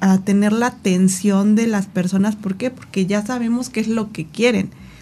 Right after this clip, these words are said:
Justamente a partir de estas neurociencias conocemos, estudiamos el comportamiento humano, nos genera justamente esta atención, cómo vamos a emocionar a la, a las personas, que es ahí la parte de la disrupción,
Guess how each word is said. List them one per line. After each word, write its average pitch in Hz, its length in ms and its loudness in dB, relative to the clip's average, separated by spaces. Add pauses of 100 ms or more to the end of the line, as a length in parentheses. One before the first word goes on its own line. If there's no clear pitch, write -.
Justamente 220 540 0
a 226 140 -4
partir 196 400 0
de 220 60 0
estas 226 260 -2
neurociencias 196 800 2 (960)
conocemos, 214 880 4 (260)
estudiamos 220 720 2
el 180 140 2
comportamiento 190 880 4
humano, 220 400 4 (400)
nos 202 340 10
genera 226 560 4
justamente 214 800 2
esta 214 220 -2
atención, 208 680 2
cómo 269 260 0
vamos 285 400 -2
a 240 60 0
emocionar 196 800 2
a 381 100 0
la, - 220 0
a - 200 -2
las 190 200 2
personas, 208 680 2
que - 140 -2
es 208 80 -2
ahí 233 140 2
la 233 220 0
parte 208 240 -2
de 240 80 -2
la 202 160 2
disrupción, 185 800 2